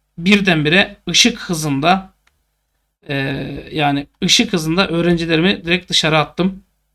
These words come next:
Işık hızında yani, öyle böyle değil. Bildiğiniz ışık hızında, e,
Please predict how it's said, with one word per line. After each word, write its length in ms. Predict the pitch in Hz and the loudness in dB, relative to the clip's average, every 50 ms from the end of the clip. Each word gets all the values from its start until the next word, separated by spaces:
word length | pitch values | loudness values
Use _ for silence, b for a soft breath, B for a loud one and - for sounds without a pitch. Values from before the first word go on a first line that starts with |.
| _ _ _ _ _ _ _ _ _ _ _ _ _ _ _ _ _ - | _ _ _ _ _ _ _ _ _ _ _ _ _ _ _ _ _ -2
Işık 300 | 165 - - 240 214 - | 2 4 4 4 4 2
hızında 320 | 185 156 - 139 139 143 | -2 -4 -2 -4 -4 -2
yani, 260 | 147 139 139 143 156 170 | -2 -2 -2 0 4 6
öyle 240 | 175 185 202 196 | 8 8 8 6
böyle 200 | 180 175 160 151 | 6 2 2 0
değil. 240 | 139 139 135 143 - _ _ - | -2 -2 -4 -6 -10 _ _ 0
Bildiğiniz 420 | 190 202 180 156 165 180 208 208 | 0 0 2 2 0 0 0 0
ışık 300 | 196 180 175 - 196 - | 0 0 2 0 0 -2
hızında, 580 | - 151 147 143 139 143 170 - 214 - b b b b b b b b b b b _ _ _ _ - | -4 -4 -2 -2 -2 0 -2 -2 -4 -6 b b b b b b b b b b b _ _ _ _ -6
e, 400 | - 143 135 135 135 135 139 | -4 -2 -2 -2 -2 -4 -4